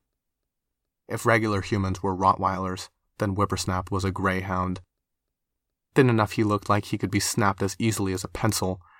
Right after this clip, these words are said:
with easy fluid movements that made his joints look less angular than they were. His eyes didn't really fit in his head,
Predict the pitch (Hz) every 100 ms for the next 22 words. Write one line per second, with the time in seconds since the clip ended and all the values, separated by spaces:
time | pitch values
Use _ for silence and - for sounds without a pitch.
0 | _ _ 113 - _ 113 104 104 98 -
1 | 113 107 101 98 98 98 95 - 101 98
2 | 98 92 - 98 98 - 101 101 101 -
3 | - 101 98 95 92 95 98 95 98 95
4 | 95 _ _ _ _ _ _ _ _ _
5 | _ _ 113 - 104 101 - 98 - 101
6 | 95 - 107 98 98 95 - 104 95